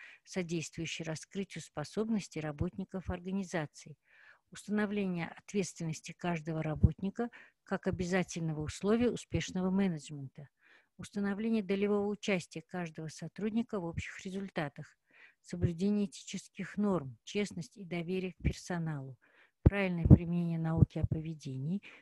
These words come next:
повышает эффективность работы отдельного работника и организации в целом. Основная цель поведенческой школы — повышение эффективности использования человеческих ресурсов.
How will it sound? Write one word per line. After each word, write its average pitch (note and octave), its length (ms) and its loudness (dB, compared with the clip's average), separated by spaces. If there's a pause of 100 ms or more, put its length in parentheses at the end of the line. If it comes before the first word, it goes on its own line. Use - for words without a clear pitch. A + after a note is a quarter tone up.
(100)
повышает F#3 560 4
эффективность F3 720 -2
работы D#3+ 400 0
отдельного D3+ 480 -2
работника G#3+ 640 6
и - 240 -2
организации E3 800 0
в - 100 6
целом. D3 460 0 (500)
Основная F#3+ 720 2
цель E3+ 240 -4
поведенческой D3+ 840 -6
школы — A#3+ 520 -2 (400)
повышение F#3 560 -2
эффективности F3 720 2
использования A#3+ 720 4
человеческих D#3 880 -10
ресурсов. - 560 -10